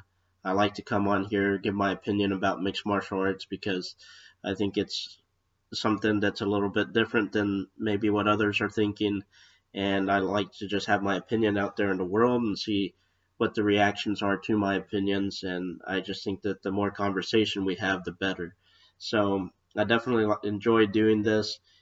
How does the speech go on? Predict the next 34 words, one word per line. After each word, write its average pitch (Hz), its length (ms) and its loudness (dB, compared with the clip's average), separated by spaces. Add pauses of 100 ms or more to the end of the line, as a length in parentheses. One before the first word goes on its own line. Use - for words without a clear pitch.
(160)
and 104 320 0
hopefully 127 760 4 (280)
this 117 200 4
is, 120 380 -2
it's 113 300 0
January 123 480 4
first, 113 400 4
two 117 120 2
thousand 104 360 0
eighteen. 139 420 0
Hopefully 113 480 0
we 104 120 2
can 101 140 -2
make 101 280 -2
this 98 280 -2 (380)
a 101 60 -2
more 101 220 2
regular 101 520 2 (140)
podcast 98 580 0
where 98 200 2
it 85 100 -4
comes 98 260 -4
out 95 280 -2 (420)
on 98 260 4
a - 180 10
particular 92 640 -2
day. 127 480 4 (840)
So - 200 2
with 135 260 6
that, 135 500 2
I 117 100 -2
look 120 300 0
forward 117 400 2
to 107 500 0